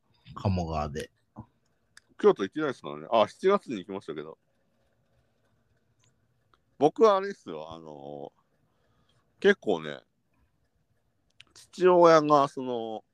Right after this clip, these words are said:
Speaker 2: 川遊びとか海遊びの、あのー、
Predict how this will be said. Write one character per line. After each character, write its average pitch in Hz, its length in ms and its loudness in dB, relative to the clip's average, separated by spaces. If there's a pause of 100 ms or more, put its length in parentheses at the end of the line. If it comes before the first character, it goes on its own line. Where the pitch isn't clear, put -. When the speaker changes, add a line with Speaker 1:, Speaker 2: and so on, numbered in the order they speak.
(300)
Speaker 2:
川 139 420 -6
遊 123 200 -10
び 92 120 -16
と 80 140 -12
か 82 140 -10
海 110 300 -14
遊 120 120 -8 (240)
び 78 140 -20
の、 69 280 -18 (1040)
あ 73 200 -6
の 73 100 -20
ー、 69 40 -16